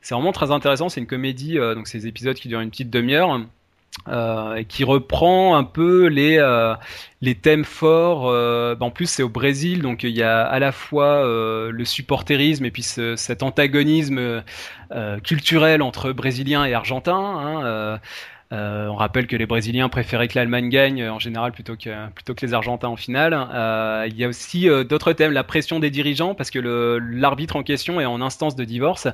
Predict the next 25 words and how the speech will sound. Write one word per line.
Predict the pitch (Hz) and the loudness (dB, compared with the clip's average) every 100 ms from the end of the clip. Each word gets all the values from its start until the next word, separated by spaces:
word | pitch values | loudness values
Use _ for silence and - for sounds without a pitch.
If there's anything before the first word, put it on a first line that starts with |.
| - - - - - | -6 -14 -14 -16 0
et, | 147 170 | 4 4
euh, | |
bien | 127 131 | 2 -2
sûr | - 180 | 0 0
le | 143 | 2
juge | 135 135 202 165 143 | 2 0 0 0 0
est | 156 160 | 0 0
un | 135 | 0
dirigeant | 117 147 143 160 | 0 0 0 0
de | 151 131 | -2 -2
club | - 180 165 117 | 0 2 2 -2
qu'il | 110 135 | -4 -4
doit | 139 156 | 2 2
arbitrer. | 143 147 - 180 - _ _ 117 | 2 -2 0 0 -2 _ _ -4
Et | 110 117 | -2 -2
donc | 123 151 | -2 -2
forcément, | 127 - 135 147 165 143 | -2 0 2 4 6 6
euh, | 127 120 120 117 117 | 4 2 4 2 0
le | 117 120 127 135 139 123 113 | -2 -4 -2 0 2 0 -2
résultat | 117 113 123 135 | -4 -6 -2 -2
de | 131 | -2
son, | - 117 107 107 - - - - _ - | -6 -10 -10 -14 -16 -16 -16 -18 _ -16
de | 117 | -14
son, | 107 123 110 | -12 -10 -10
de, | 107 | -8